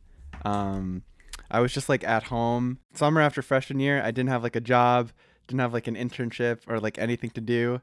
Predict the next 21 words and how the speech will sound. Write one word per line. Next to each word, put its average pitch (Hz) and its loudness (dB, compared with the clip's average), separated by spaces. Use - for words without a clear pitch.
So 110 0
I 110 0
was 107 -2
like, 95 -6
"You 127 -2
know 143 6
what? 165 6
I'm 135 0
just - -8
gonna 131 0
start 127 4
a - 6
YouTube 123 0
channel," 160 -2
and 107 -2
then 101 -4
I 98 -4
haven't 101 -4
looked 101 -8
back 95 -4
since. 104 -8